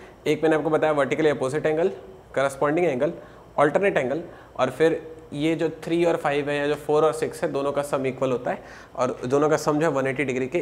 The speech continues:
इक्वल होता है, ठीक है। तो ये रिलेशंस आपको कॉपी करने,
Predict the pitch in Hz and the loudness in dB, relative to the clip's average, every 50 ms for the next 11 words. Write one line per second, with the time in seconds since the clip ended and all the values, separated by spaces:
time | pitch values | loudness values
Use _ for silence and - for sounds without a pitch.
0 | - - 123 - - - 123 107 98 - - 117 - - - - - - - 151 | -4 -6 -8 -8 -6 -6 -6 -6 -8 -10 -10 -12 -12 -14 -20 -20 -14 -8 -6 -4
1 | - 220 - - - - - - - - 160 170 165 165 170 170 170 214 214 208 | -2 -4 -4 -6 -10 -20 -20 -8 -2 2 2 4 4 4 2 2 2 2 2 2
2 | 214 180 180 175 - 147 139 139 160 139 143 127 131 151 185 | 2 2 2 2 2 0 0 0 -2 -2 -2 -2 -2 -4 -6